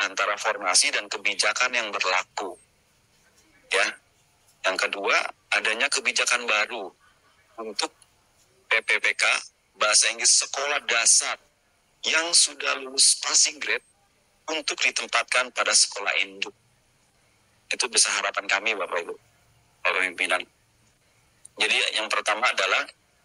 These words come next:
revisi. Karena bagaimanapun kan nggak mungkin D P R, kementerian,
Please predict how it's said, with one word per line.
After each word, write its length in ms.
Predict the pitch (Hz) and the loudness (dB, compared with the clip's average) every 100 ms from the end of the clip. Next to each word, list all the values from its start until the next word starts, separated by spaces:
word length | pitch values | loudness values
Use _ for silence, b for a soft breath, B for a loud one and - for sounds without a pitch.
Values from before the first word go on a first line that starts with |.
| _ - - | _ -8 -2
revisi. 480 | 117 113 - 127 - - _ _ | 0 4 4 2 -4 -12 _ _
Karena 400 | - - - - - _ _ _ _ | -4 -2 0 -4 -8 _ _ _ _
bagaimanapun 640 | 226 - 127 127 127 - - | -2 0 0 0 0 0 -2
kan 160 | 143 | -2
nggak 200 | 127 104 | -2 -2
mungkin 440 | 110 117 135 135 135 - _ - | -4 -2 0 0 -4 -14 _ -4
D 20 | 98 | -2
P 40 | - | 0
R, 240 | 92 117 - | 0 0 -2
kementerian, 640 | 104 104 110 117 117 123 | -8 -2 0 2 0 -4